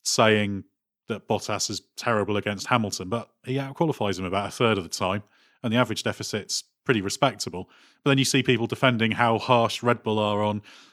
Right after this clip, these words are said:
Albon or Gasly, and then you look at a gap there that's m-, just absolutely multiples bigger than the, the one Bottas faces. So you need to look at and understand what the reason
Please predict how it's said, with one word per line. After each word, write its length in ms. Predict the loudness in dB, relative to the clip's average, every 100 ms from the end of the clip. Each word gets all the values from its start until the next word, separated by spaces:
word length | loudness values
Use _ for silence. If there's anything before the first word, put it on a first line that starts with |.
| _
Albon 220 | 0 0 2
or 80 |
Gasly, 320 | 4 4 4 -2
and 80 |
then 80 | -2
you 80 | 0
look 180 | -2 -2
at 140 | -8
a 40 | -2
gap 280 | -2 0
there 320 | 2 4 4 0
that's 260 | -6 -6
m-, 260 | -6 -6 -10 -18 -8
just 240 | -8 -8 -8
absolutely 720 | -8 -4 0 2 2 0 -4 _ _ _ -4
multiples 640 | 0 0 0 -4 -4 -6
bigger 260 | -6 -4 -4
than 160 | -8
the, 100 | -10
the 100 | -8
one 200 | -4 -4
Bottas 340 | -4 -6 -6 -6
faces. 420 | -8 -10 -8 -4
So 280 | 0 2 0 -6 -20 _
you 120 | -6 -4
need 100 | 0
to 100 | 2
look 240 | 2 2
at 160 | 0 0
and 120 | -2
understand 760 | 0 0 4 4 4 0 -8 -16 _ _ _ _ _
what 280 | 0 0 -2
the 80 | 0
reason 460 | 2 2 -4 -10